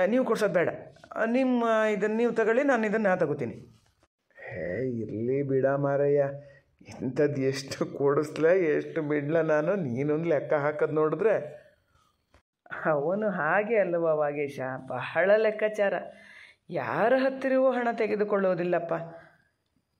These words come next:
Speaker 1: ಈಗ ಒಂದು ಕೆಲಸ ಆಗಿದೆಯಲ್ಲ ವಾಗೇಶ, ನೀನು ಬಂದದ್ದು ಒಳ್ಳೇದಾಯ್ತು ನೋಡು.
Speaker 2: ಎಂತ? ಎಂತ ಕೆಲಸ ಆಗಿದೆ?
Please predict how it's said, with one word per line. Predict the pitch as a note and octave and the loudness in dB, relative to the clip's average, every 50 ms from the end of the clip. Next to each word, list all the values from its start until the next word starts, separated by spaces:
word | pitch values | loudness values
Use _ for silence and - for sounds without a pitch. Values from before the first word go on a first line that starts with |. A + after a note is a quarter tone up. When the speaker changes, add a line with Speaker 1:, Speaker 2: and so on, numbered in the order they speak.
| _ _ _ _ _ _ _ _ - - - A#3+ | _ _ _ _ _ _ _ _ -20 -12 -8 -8
Speaker 1:
ಈಗ | G#3+ F#3 F#3+ A3 B3+ B3+ B3+ B3+ B3 A#3 A3+ A3 G#3 G3 G3 G3 F#3+ F#3+ F#3 F3 E3 | -6 -4 -4 -4 -4 -2 -2 0 0 0 2 0 0 0 0 0 0 -2 -4 -4 -4
ಒಂದು | E3 F#3 G3+ A#3 A#3+ A3+ - - | -2 -2 -2 0 -2 -4 -6 -8
ಕೆಲಸ | - F#3 - - A#3 - - F#4+ F4+ | -8 -6 -2 -2 -2 -2 0 0 2
ಆಗಿದೆಯಲ್ಲ | D#4 C4+ G#3+ G3+ F3 E3 E3+ D#3+ D#3 D#3 | 2 2 0 0 0 0 0 2 2 2
ವಾಗೇಶ, | D3+ D3+ D3+ C#3+ D3 D3 D3 - - C#3 C#3 C3+ - - - _ _ _ _ _ _ _ _ - - _ _ - | 2 2 0 0 -2 -4 -4 -4 -8 -8 -10 -10 -14 -20 -20 _ _ _ _ _ _ _ _ -20 -20 _ _ -4
ನೀನು | D#3+ E3 F3 E3+ | -2 0 0 0
ಬಂದದ್ದು | D3 C3 C3 C#3+ F3+ G3+ C#4 C4+ - D#4 | 0 -2 -2 -2 0 0 0 2 2 2
ಒಳ್ಳೇದಾಯ್ತು | C#4 B3 A3 G#3+ G3+ G3 F#3 F3 D#3+ D3+ - E3 D3 | 4 4 4 4 4 4 6 4 4 2 2 -2 -2
ನೋಡು. | D3 C#3+ C3+ C3+ C3 - - - - - _ _ _ _ - - - - - _ _ _ _ _ _ _ _ _ - | -2 -2 -2 -4 -6 -10 -14 -18 -20 -20 _ _ _ _ -20 -20 -20 -20 -20 _ _ _ _ _ _ _ _ _ -4
Speaker 2:
ಎಂತ? | G3+ A3 A3 G3+ - D#3+ D#3+ F3 F3+ - - - _ _ _ _ _ _ _ _ _ _ _ _ _ _ _ _ - F#3+ | -4 -2 -2 -2 -4 -4 -6 -6 -8 -10 -16 -20 _ _ _ _ _ _ _ _ _ _ _ _ _ _ _ _ -2 0
ಎಂತ | G3 A3 A#3+ A3 | 0 0 2 0
ಕೆಲಸ | C4 - G3+ F3+ E3+ D#3+ - F3+ | 0 2 4 2 2 2 0 -2
ಆಗಿದೆ? | D#3+ D3+ D3+ D3 C#3+ E3 G3 - - - - | 0 0 0 0 0 -2 -4 -4 -10 -16 -18